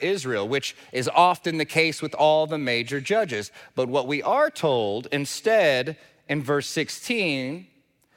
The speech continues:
is that Ehud made himself a sword which had two edges, a cubit in length, and he bound it on his right thigh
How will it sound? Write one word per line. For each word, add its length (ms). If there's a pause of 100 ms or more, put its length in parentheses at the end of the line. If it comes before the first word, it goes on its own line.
(240)
is 160
that 200 (180)
Ehud 840 (880)
made 560
himself 1400 (1400)
a 100
sword 800 (600)
which 240
had 260
two 260
edges, 640 (840)
a 160
cubit 540
in 200
length, 540 (580)
and 180
he 160
bound 520
it 260
on 280
his 320
right 500
thigh 720